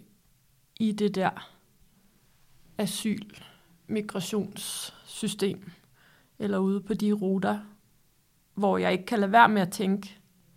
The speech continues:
at det ville have været bedre ikke at gøre forsøget,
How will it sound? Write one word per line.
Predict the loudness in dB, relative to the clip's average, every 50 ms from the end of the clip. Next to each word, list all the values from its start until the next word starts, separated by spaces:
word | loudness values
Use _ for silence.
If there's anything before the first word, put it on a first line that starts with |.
| _ _ _ _ _ _ _ _ _ _ _ _ _ _ _ _ _ _ _ _
at | -4 -4 -4 -6 -6 -2
det | -2 -2 0
ville | 0 0 0 0
have | 0 0
været | 0 0 0 0
bedre | 0 -2 0 2 2 2 0 -2 -6 -14 -20 -20 _ _ _ _
ikke | 0 0 0 0
at | -2 0
gøre | 0 0 0
forsøget, | -2 -6 -8 -6 -6 -6 -6 -6 -8